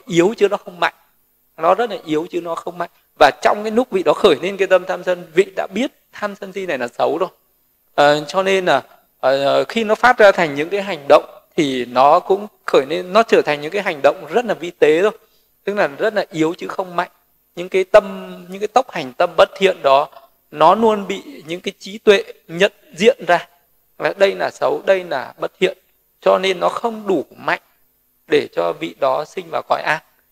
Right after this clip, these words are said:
Tức là để mà sinh vào những cái đọa xứ thì những cái tham sân si đó nó phải khởi lên rất là mạnh và nó đi kèm với tà kiến. Ví dụ như một cái người, người ta hưởng thụ dục lạc,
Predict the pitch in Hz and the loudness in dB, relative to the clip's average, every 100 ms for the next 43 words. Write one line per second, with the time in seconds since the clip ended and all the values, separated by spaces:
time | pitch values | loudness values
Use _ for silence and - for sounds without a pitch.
0 | _ - 190 165 _ - 135 127 131 131 | _ -6 -2 -2 _ -4 0 0 -2 -6
1 | 139 _ 180 185 170 139 156 190 180 - | -10 _ -6 -4 -2 -4 -4 -2 2 2
2 | - - 151 185 190 160 160 202 185 180 | 2 -2 -2 0 -2 -4 -6 -8 -6 -4
3 | 185 180 202 180 165 175 220 175 - 147 | -6 -6 -8 0 0 0 -4 -4 -6 -8
4 | 151 180 226 180 131 139 147 143 170 180 | -8 -10 -8 -4 0 0 -2 -8 -8 -6
5 | 165 135 147 156 147 _ 143 143 _ _ | -6 -6 -8 -6 -10 _ -4 -4 _ _
6 | _ _ _ _ _ _ _ - 180 180 | _ _ _ _ _ _ _ -12 -8 -4
7 | 170 165 143 170 185 139 135 156 165 123 | 0 0 0 2 2 2 0 -2 -2 -4
8 | 151 165 147 - 139 | -6 -6 -6 -2 -2